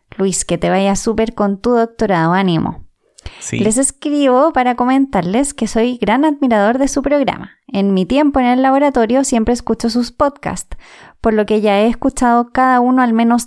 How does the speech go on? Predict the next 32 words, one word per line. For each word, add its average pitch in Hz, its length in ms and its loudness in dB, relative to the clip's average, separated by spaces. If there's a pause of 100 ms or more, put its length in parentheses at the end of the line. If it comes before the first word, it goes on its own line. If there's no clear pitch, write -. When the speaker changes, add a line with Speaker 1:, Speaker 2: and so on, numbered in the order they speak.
(100)
Speaker 1:
dos 349 420 0
veces, 285 760 0
y 233 120 -4
aunque 220 260 0
no 240 140 0
sé - 100 2
mucho 214 260 4
de 262 60 2
Speaker 2:
Guau. 269 120 2
Speaker 1:
astronomía, 285 680 0 (140)
me 226 80 0
gusta 226 260 0
aprender 214 560 0
de 208 120 2
otras 233 300 0
ciencias. - 680 -2 (380)
Guau, 156 280 -2
sí, 165 340 -4 (180)
eh, 175 720 0
dos 202 240 -2
veces. 185 440 -2
Speaker 2:
Dos 127 220 0
veces, 123 500 -2
guau. 117 380 -8 (1040)
Yo 143 100 0
pensaba 151 300 2
que 143 140 0
solamente 151 440 0
nosotros 147 360 0
escuchamos 151 440 -2
dos 147 200 0
veces 156 320 -2